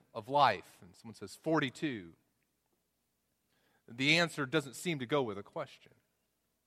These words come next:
How are these things related? What does it mean, "The righteous shall live by faith"?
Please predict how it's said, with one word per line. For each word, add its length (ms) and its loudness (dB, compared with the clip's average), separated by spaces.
How 260 0
are 80 0
these 240 -6
things 340 -8
related? 400 -8
What 140 -2
does 80 -6
it 140 -14
mean, 220 -4
"The 100 -6
righteous 640 -4
shall 160 -8
live 400 -6
by 120 -8
faith"? 380 -14